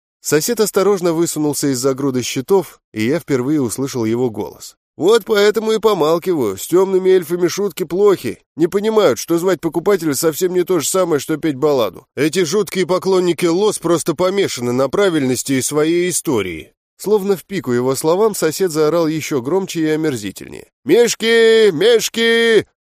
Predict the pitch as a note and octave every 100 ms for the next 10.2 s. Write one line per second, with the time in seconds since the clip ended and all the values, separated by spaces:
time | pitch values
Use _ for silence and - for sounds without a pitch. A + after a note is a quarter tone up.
0 | _ G#2 B2+ C#3 C3 B2+ G2+ - D2 -
1 | - _ - C#3 F3 E3 E3+ A2 A2 C#3
2 | A3 G3+ G3+ G3 G3 G3+ G3+ G3 E3+ F#3
3 | F#3+ G#3 F3 E3+ F3+ E3 D3+ E3 D#3 D#3+
4 | - F3 D#3+ C3+ C#3+ C#3+ F3 E3 D3+ C#3+
5 | A2+ _ _ E3 C3+ - F#3 - - -
6 | D#3+ A#2+ - - - G#3+ A#3 G3+ G#3+ -
7 | G#3 G3+ G3 - A#2+ G2+ - - _ _
8 | _ _ _ - A#2+ F3+ F3+ E3 D#3 C3+
9 | B2+ D#3 F3+ D#3+ - D3 C#3 G#2+ - -
10 | C2+